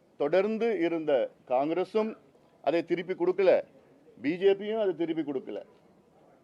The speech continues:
அதனால தான் நமக்கு நீட்டு பிரச்சனை வந்தது. இன்னைக்கு வந்து கல்வி, சுகாதாரம் இது வந்து மாநில பட்டியல்ல இருந்ததுன்னா இந்த நீட்டு பிரச்சனை வந்திருக்காது.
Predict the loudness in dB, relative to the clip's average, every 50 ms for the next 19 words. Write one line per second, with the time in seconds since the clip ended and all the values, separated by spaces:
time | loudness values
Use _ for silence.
0 | _ _ _ _ _ _ _ _ _ _ _ -6 -6 -2 0 2 2 2 4 4
1 | 4 4 4 4 2 0 0 -2 -2 -2 -2 -2 -2 -4 -4 -4 -6 -4 -4 -4
2 | -4 -2 -2 0 2 2 2 2 0 -2 -4 -6 -12 _ _ _ _ _ _ _
3 | _ _ _ _ _ _ _ _ _ _ _ _ _ _ _ -20 -20 -20 _ _
4 | _ _ _ _ _ _ -20 _ _ _ -20 -20 _ _ _ _ -20 -20 -20 _
5 | _ -10 -6 -4 -4 -4 -2 -2 -2 0 0 2 2 4 4 2 0 -4 _ _
6 | _ _ _ _ _ _ _ _ -8 -2 0 2 2 2 0 -2 -4 -4 -4 -6
7 | -10 -16 _ _ _ _ _ _ _ -8 0 2 4 6 8 8 8 8 6 4
8 | 0 -2 -8 -14 _ _ _ _ -20 -20 _ -20 -8 -4 0 2 4 4 4 4
9 | 2 2 2 2 0 -2 -8 -14 _ _ -6 -2 0 0 0 0 0 0 0 0
10 | 0 -2 -2 -2 -2 -2 0 2 2 2 2 2 2 0 0 0 0 0 2 2
11 | 2 0 -2 -6 _ _ -20 -20 _ _ _ _ _ _ _ -6 -4 -2 -2 -2
12 | -2 -4 -4 -6 -6 -6 -6 -6 -6 -6 -4 -4 -2 -2 -2 -2 -2 -2 -4 -6
13 | -8 -8